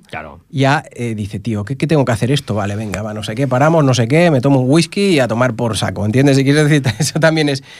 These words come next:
Speaker 2: es muy importante. El, el, un actor, eh, que, con ganas de formar parte de un proyecto y hacerse un hueco,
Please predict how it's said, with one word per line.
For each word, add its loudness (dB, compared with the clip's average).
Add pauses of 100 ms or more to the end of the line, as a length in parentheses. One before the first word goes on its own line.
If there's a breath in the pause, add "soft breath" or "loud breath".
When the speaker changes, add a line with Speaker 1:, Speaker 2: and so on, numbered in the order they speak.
(160 loud breath)
Speaker 2:
es 2
muy 4
importante. 0
El, -4
el, -4
un 0
actor, 0
eh, 2 (140)
que, -8
con -2
ganas 4
de 2
formar 2
parte 0
de 0
un 2
proyecto 0
y -4
hacerse -2
un 0
hueco, 2